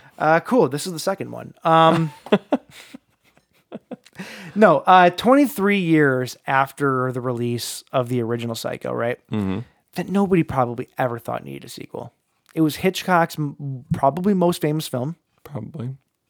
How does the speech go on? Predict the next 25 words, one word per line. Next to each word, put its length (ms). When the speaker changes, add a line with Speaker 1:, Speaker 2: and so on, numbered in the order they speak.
Speaker 1:
And, 120
you 60
know, 240
you 100
could 280
say 200
The 100
Birds, 720
or 80
you 160
could 160
say 200
maybe 180
some 180
other 160
stuff, 400
but, 160
like, 280
I, 140
I'm 300
gonna 140
go 160
and 120
say 120
Speaker 2:
I've, 260